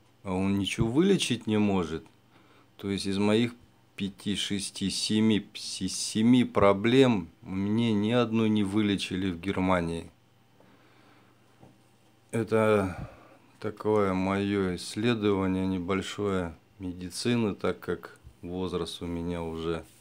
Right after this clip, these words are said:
за пятьдесят перевалил, и болячки начали вылазить.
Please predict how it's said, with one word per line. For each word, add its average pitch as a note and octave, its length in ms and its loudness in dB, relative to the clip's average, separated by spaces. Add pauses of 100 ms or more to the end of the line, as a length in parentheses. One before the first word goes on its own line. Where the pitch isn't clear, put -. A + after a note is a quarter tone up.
(500)
за F#2 180 -8
пятьдесят F2+ 720 -2
перевалил, F2+ 840 0 (220)
и F2 80 -8
болячки F2 600 -2
начали F#2+ 500 -2
вылазить. F2+ 680 -2